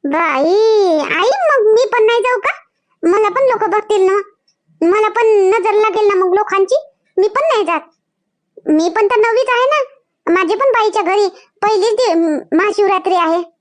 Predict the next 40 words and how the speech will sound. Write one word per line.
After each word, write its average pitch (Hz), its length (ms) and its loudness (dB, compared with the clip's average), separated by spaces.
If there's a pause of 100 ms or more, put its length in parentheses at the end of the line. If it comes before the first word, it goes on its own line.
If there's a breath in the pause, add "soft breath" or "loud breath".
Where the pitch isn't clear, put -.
(560)
मला 440 200 0
पण 480 120 -2
बघतील 554 360 0
ना 539 200 2
लोक. - 140 -8 (760)
नाही, 339 220 -2
तू 330 140 -2
जाय, 262 400 -6
तू 320 120 -4
जाय, 285 400 -2
पाहून 330 260 -2
घेजो 277 220 -2
ना, 269 300 0 (360)
मंदिर 277 240 0
गिंदिर 262 300 0
पाहून 277 240 -2
घेजो 226 220 -4
ना, 202 100 -4
जाय 311 280 -2
तू 262 140 -2
जाय, 240 140 -6 (400)
तुला 320 200 -2
काही 339 180 -2
नाही 285 120 0
होत. 240 120 -2 (260)
आता 262 200 0
हिच्या 269 360 -2
घरी 285 260 0
पहिली 294 300 0
आहे, 254 140 0
पण 269 180 0
तू 269 100 -4
काय 294 120 -4
आता 269 160 -2
नवीन 302 260 2
नवरीची 311 300 0
लग्न 311 220 0
झालं 311 180 -2
का 330 80 -4
तू? 311 200 -2